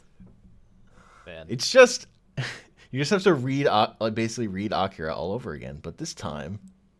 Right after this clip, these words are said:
Speaker 2: they're the <laughs> Simpsons.
Speaker 1: I mean, that is a very good
Speaker 2: <laughs>
Speaker 1: premise for rereading something that I just read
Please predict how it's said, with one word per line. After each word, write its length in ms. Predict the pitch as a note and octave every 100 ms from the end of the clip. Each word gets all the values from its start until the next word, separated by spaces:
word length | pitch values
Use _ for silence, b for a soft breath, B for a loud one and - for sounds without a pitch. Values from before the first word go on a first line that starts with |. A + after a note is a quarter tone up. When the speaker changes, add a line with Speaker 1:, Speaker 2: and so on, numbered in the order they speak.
| _ - -
Speaker 2:
they're 160 | F#2+
the 120 | A2
<laughs> 0 |
Simpsons. 1200 | B2+ - F#3+ - - - A#2+ - - - - - - _ -
Speaker 1:
I 60 |
mean, 240 | F2+ F#2+ G2
that 220 | F#2+ - _ _ _
is 220 | G#2 G#2+
a 80 | G#2+
very 420 | F#2 G#2 F#2+ G#2
good 260 | G2+ - G2 G2
Speaker 2:
<laughs> 120 | -
Speaker 1:
premise 380 | G#2 A2+ C#3+ -
for 260 | - F#2+ F2+
rereading 840 | F#2 G2 G2 F#2+ F2+ F#2+ G2+ A2
something 420 | - A#2 B2 A2+
that 80 | G#2+
I 80 | G2
just 320 | F#2+ G2+ -
read 320 | - D2 F#2